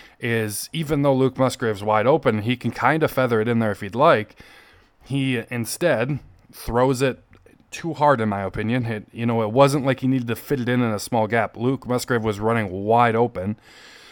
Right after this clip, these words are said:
and he just throws it hard and misses him, right? And I think that was a, something that, you know, Jordan was like, "Maybe I should have thrown that ball a little harder." And then on the next throw,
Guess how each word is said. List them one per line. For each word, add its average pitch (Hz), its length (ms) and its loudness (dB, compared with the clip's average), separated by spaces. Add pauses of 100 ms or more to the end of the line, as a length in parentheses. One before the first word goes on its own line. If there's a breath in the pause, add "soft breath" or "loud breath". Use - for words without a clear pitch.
(280 loud breath)
and 123 540 0 (160)
he 135 240 -4
just 135 300 -2
throws 135 420 0
it 165 120 -2
hard 127 460 0
and 120 160 -2
misses 127 320 -4
him, 80 180 -14 (140)
right? 117 300 -2 (440 soft breath)
And 127 140 0
I 120 60 0
think 180 340 -2
that 143 140 0
was 127 180 0
a, 110 300 -2 (580)
something 147 520 0
that, 110 240 -2 (600)
you 120 160 -6
know, 117 180 0
Jordan 127 380 4
was 107 140 0
like, 98 240 -8
"Maybe 113 240 -2
I 113 40 -2
should 113 160 -4
have 104 120 -2
thrown 110 220 0
that 107 120 -2
ball 107 220 0
a - 20 -2
little 98 160 -4
harder." 110 380 2
And 107 160 -4
then 107 100 0
on 104 120 -2
the 101 80 -2
next 104 340 -4
throw, 110 280 2